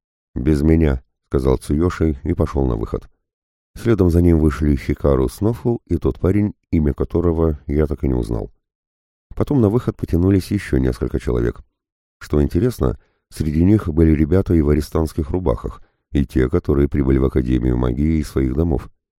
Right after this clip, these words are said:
Из аудитории вышла примерно половина. Я смотрел им вслед, и у меня были двойственные чувства. С одной стороны, мне хотелось взять каждого за грудки и потрясти хорошенько, чтобы мозги встали на место. А с другой —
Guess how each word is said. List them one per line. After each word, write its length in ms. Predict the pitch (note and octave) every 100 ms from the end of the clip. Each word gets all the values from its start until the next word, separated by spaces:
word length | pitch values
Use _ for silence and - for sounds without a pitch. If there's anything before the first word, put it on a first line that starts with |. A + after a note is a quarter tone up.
| _ _ _ _
Из 160 | E2+ E2+
аудитории 560 | F#2 F2 F2 A2 G#2
вышла 340 | E2+ F2+ F#2 F#2
примерно 420 | D#2 C#2+ C#2+ C#2+
половина. 460 | C#2 C2 G#1+ G#1 - _ _ _ _ _ _
Я 180 | C#2+ C#2+
смотрел 380 | - B1+ B1 A#1+
им 60 | A#1
вслед, 340 | - F#2 A2+ - _ _ _ _
и 40 | F2
у 60 |
меня 240 | F#2+ A#2+ A#2+
были 240 | G#2+ G#2+
двойственные 760 | G2 E2 F#2 C#2 - B1+ B1
чувства. 440 | A1+ - - A1+ - _ _ _ _ _ -
С 100 | -
одной 220 | G2+ A#2
стороны, 380 | - G#2 A2+ A#2
мне 160 | F2+
хотелось 500 | E2 F2 F#2+ F2+ D#2
взять 320 | D2+ D2 F2
каждого 460 | - E2+ E2 C#2+ D2+
за 100 | D2
грудки 480 | D2 D#2 - F#2+ F#2
и 40 |
потрясти 480 | D#2 C#2+ D2+ - F#2
хорошенько, 720 | - B1+ B1 A#1+ A#1 A#1+ A#1 -
чтобы 420 | - - C2 C2
мозги 340 | - F#2 E2 C2
встали 320 | - C2 A#1+
на 100 | A#1+
место. 380 | B1 - A#1 - _ _ _ _ _
А 120 | E2
с 60 | C#2
другой — 440 | D2+ D#2 G2 G#2